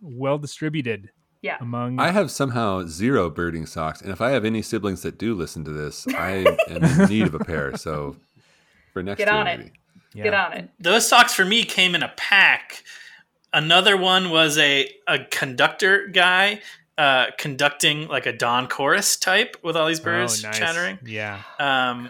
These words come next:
Speaker 2: Cool.
Speaker 4: and one was blue jays, I think. It's a, it's a nice little, if you can find it, that's a good gift.
Speaker 1: Yeah.
Speaker 2: Wow, the trifecta.
Speaker 4: Mm-hmm.
Speaker 1: Yeah.
Speaker 2: Sock trifecta. Uh, I don't know about,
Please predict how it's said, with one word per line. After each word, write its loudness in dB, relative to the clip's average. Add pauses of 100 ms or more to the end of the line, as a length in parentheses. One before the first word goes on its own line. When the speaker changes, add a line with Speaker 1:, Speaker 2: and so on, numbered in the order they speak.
(120)
Speaker 2:
Cool. -18
Speaker 4:
and -2
one -4
was -6
blue -8
jays, -8
I -12
think. -20
It's -6
a, -6
it's -6
a -6
nice -6
little, -4
if -8
you -8
can -10
find 0
it, -6
that's -6
a -10
good -16
gift. -16 (460)
Speaker 1:
Yeah. -14
Speaker 2:
Wow, -14
the -18
trifecta. -8 (400)
Speaker 4:
Mm-hmm. -14
Speaker 1:
Yeah. -12 (220)
Speaker 2:
Sock -14
trifecta. -14 (580)
Uh, 2
I -2
don't -4
know -2
about, -4